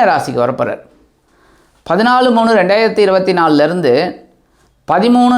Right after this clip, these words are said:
நாலு ரெண்டாயிரத்தி இருபத்தி நாலு வரைக்கும் மீன ராசியில முப்பத்தோரு நாள் அற்புதமா சஞ்சாரம் பண்ண போறார். இந்த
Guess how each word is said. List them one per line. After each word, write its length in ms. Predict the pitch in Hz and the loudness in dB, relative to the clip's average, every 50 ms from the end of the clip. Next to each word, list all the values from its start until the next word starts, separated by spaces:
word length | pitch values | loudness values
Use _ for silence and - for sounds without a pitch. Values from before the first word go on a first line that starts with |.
| 233 208 | 0 0
நாலு 200 | 202 214 214 214 190 170 | 0 2 2 0 0 0
ரெண்டாயிரத்தி 440 | 175 196 208 220 208 202 214 214 202 | 0 0 0 0 0 -2 -2 -2 0
இருபத்தி 280 | 196 190 185 - 180 175 | 0 -2 -2 0 0 0
நாலு 160 | 165 151 143 139 151 | 2 2 2 0 0
வரைக்கும் 380 | 170 175 - 196 214 214 185 160 | -2 -2 -2 -2 -2 -2 -2 -2
மீன 240 | 180 220 240 240 226 202 | -2 0 0 0 2 2
ராசியில 420 | 180 170 156 139 - 170 185 208 208 160 123 123 147 160 - - - _ _ _ - 147 156 | 2 0 0 -2 -2 -2 0 2 2 2 2 2 0 -2 -4 -8 -18 _ _ _ -6 -6 -4
முப்பத்தோரு 540 | 156 - 240 220 - - 214 196 165 139 139 156 | -4 -4 -6 -6 -4 -2 0 0 0 0 0 0
நாள் 140 | 180 208 214 - - - - _ - - | 0 0 -2 -6 -10 -16 -16 _ -6 -6
அற்புதமா 380 | 143 156 165 170 185 185 202 208 196 175 | -4 -2 -2 -2 -2 0 -2 -2 -2 -4
சஞ்சாரம் 320 | 151 147 156 151 147 139 127 | -4 -2 -2 -2 -2 -2 -4
பண்ண 120 | 120 117 113 120 | -4 -6 -6 -6
போறார். 220 | 107 87 82 - - _ _ _ _ _ _ _ _ _ _ _ _ _ _ _ - | -6 -6 -6 -10 -14 _ _ _ _ _ _ _ _ _ _ _ _ _ _ _ -6
இந்த 100 | 131 135 | -6 -4